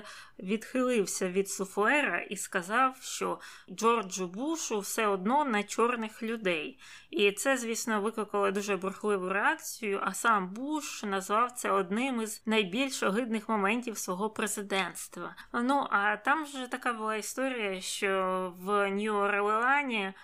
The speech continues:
багаті і білі люди переважно живуть на височинах, а чорні люди і бідні люди переважно живуть на низинах. І, звісно, затопило всі низини, там взагалі по дах було цієї води і померло, е,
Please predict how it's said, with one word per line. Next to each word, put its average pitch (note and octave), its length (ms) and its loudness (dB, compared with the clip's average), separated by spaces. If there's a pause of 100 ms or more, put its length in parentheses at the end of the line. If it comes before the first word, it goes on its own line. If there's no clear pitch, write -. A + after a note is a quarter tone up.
(160)
багаті A3 460 0
і G#3 140 -6
білі B3 320 -6 (140)
люди G3 460 -6 (240)
переважно G#3+ 600 0
живуть G#3 400 -6
на G3 380 2 (100)
височинах, G#3+ 880 -4 (160)
а F#3+ 340 6
чорні A#3 580 0
люди F3+ 360 -2
і F3+ 60 -2
бідні A#3+ 380 -2
люди F3+ 300 -2
переважно G#3 520 0
живуть G3 360 -6
на G#3 120 2
низинах. G3+ 680 -2
І, G3 220 4
звісно, A#3 400 0
затопило F#3+ 580 2
всі G3 240 0
низини, F#3 640 2
там F3+ 300 0
взагалі F3+ 540 0
по G#3 280 0
дах G3 520 4
було F#3 340 -2
цієї F#3 460 0
води F#3+ 520 2
і F#3 340 0
померло, A3 760 4
е, - 220 0